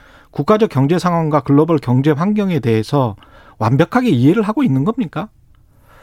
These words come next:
반도체는 사이클 종목이에요. 그래서 공급과 수급에 따라서 가격 등락이 굉장히 심한 업종이거든요.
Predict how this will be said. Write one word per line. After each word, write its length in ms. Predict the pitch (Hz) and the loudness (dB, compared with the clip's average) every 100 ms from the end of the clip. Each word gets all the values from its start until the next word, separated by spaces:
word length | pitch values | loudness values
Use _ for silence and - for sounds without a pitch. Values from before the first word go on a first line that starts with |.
| - - - | -20 -20 -6
반도체는 520 | 127 170 254 269 254 | -2 2 2 4 4
사이클 360 | 220 254 269 269 | 4 0 2 2
종목이에요. 960 | 247 208 156 123 104 101 120 131 101 - _ _ _ _ _ _ | 4 2 2 0 0 -2 -4 -8 -10 -18 _ _ _ _ _ _
그래서 260 | 180 208 | 0 2
공급과 560 | 226 147 196 240 - 214 | 2 2 2 2 2 0
수급에 380 | - 226 262 220 | 0 -2 2 2
따라서 760 | 196 160 131 185 185 120 90 - - - _ _ - | 2 0 0 0 0 0 -4 -14 -20 -20 _ _ -4
가격 340 | 143 156 220 | 0 0 0
등락이 300 | 220 196 165 | 0 0 0
굉장히 280 | 117 127 139 | 0 0 0
심한 920 | - - 311 330 277 180 123 110 - - | -4 -2 2 2 2 2 0 -2 -8 -10
업종이거든요. 920 | 127 - 147 107 107 113 190 190 | -4 0 0 0 -4 -6 -8 -8